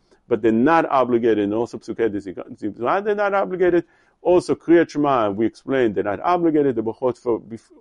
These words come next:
of before and after, they're also not obligated. And if they want to say them, Kriyat Shema, they should say, Melamdim otam leomo, we, the Shulchan Aruch says, and should she say the brachot before and after, that's already, we explained, it's a machloket.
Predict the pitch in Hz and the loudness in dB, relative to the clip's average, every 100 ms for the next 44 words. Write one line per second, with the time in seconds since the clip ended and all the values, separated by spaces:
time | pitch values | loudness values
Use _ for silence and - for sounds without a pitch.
0 | - 123 - 110 - 143 127 127 131 - | -10 -8 -6 -10 -2 2 2 2 0 0
1 | 113 98 - 165 196 - 185 175 170 165 | -2 -2 -2 0 0 0 -2 0 0 0
2 | 156 156 151 139 120 120 117 117 110 147 | 0 -2 0 0 -2 -6 -2 -2 0 2
3 | 196 180 - 170 156 143 135 110 - _ | 0 0 0 2 4 4 2 0 -4 _
4 | _ _ _ 127 143 127 123 101 95 - | _ _ _ 4 4 4 0 0 -2 -2
5 | 226 - 170 139 117 98 101 147 151 139 | -4 0 2 4 2 0 0 2 2 0
6 | 127 107 107 135 165 - _ _ _ 143 | -2 0 0 2 0 0 _ _ _ 2
7 | 151 147 143 143 143 135 135 131 - 135 | 4 4 2 0 0 0 0 -2 0 2
8 | 117 _ _ 120 104 127 - 139 143 123 | 2 _ _ -10 -10 -14 -16 -8 -6 -6
9 | - - 131 - 143 139 120 117 131 113 | -6 -6 -4 0 2 4 2 0 -2 -2
10 | - 123 110 151 156 - 123 104 123 120 | -2 0 2 2 2 2 0 2 0 0
11 | 117 113 110 107 104 - 120 107 101 98 | 2 4 2 -2 -4 -4 -2 -2 -4 -10
12 | 92 - 180 214 294 | -10 -4 -2 0 0